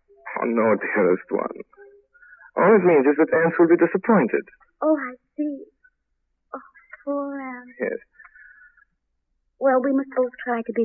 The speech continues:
Speaker 2: very nice and kind to him. And now I think it is quite time that we went for our ride.
Speaker 1: I-, isn't Ernst to come too?
Speaker 2: Oh, yes, of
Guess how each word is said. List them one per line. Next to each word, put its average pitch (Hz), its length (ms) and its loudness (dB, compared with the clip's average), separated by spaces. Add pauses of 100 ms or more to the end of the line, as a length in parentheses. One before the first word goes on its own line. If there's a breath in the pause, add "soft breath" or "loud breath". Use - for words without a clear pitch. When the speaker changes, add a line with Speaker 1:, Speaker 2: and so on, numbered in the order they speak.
(140)
Speaker 2:
very 240 240 4
nice 214 400 -4
and 208 80 -4 (160)
kind 175 400 -4 (160)
to 143 240 -6
him. 131 160 -8 (1040)
And 196 160 -6
now 208 240 0
I 214 160 -4
think 240 160 -8
it 240 160 -8
is 208 160 -6
quite 508 320 -4
time 180 320 -2
that - 80 -14
we 196 80 0
went 202 240 -4
for 214 160 -6
our 233 160 -4
ride. 160 400 -8
Speaker 1:
I-, - 400 -2
isn't 120 160 -2
Ernst 135 320 0
to 151 80 2
come 156 240 2
too? 175 240 6
Speaker 2:
Oh, 294 160 4
yes, 359 320 2
of 285 80 -6